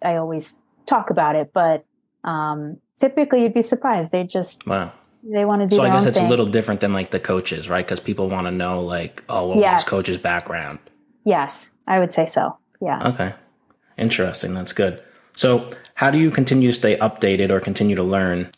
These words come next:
Speaker 2: Is that, like, any books that you do, trainings, like, any different type of videos? You go to, like, networking things?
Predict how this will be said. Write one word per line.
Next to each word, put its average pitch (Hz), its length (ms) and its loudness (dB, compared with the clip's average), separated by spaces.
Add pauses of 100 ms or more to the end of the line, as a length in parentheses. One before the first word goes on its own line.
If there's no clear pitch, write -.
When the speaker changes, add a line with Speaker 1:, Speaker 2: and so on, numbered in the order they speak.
Speaker 2:
Is 107 160 2
that, 98 160 2
like, 95 140 0
any 98 180 0
books 104 320 -2
that 104 120 2
you 104 120 0
do, 107 220 2
trainings, 104 1160 0
like, 87 240 0
any 90 300 -2
different 92 320 -2
type 92 160 -4
of 90 60 0
videos? 101 720 2
You 90 60 -2
go 90 140 2
to, 82 80 -2
like, 78 180 -6
networking 101 580 0
things? 98 640 0